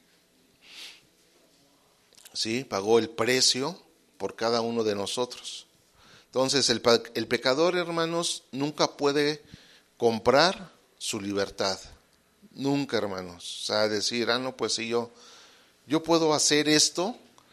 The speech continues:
para comprar mi libertad". Ajá. Acuérdense que Cristo, hermanos, es el Cordero sin mancha.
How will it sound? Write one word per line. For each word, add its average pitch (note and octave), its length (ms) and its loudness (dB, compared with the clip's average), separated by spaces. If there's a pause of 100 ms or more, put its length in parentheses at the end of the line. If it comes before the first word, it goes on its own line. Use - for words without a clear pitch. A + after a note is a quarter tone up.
(220)
para G#2 260 -2
comprar A2+ 420 -2
mi A#2+ 120 -4
libertad". G2+ 600 -2 (960)
Ajá. G2+ 400 -10 (520)
Acuérdense C#3+ 680 2
que A#2 260 -4
Cristo, D3+ 540 2
hermanos, C#3+ 720 0
es C3 200 2
el B2 140 0
Cordero A#2+ 420 4
sin A2 260 -2
mancha. B2+ 540 2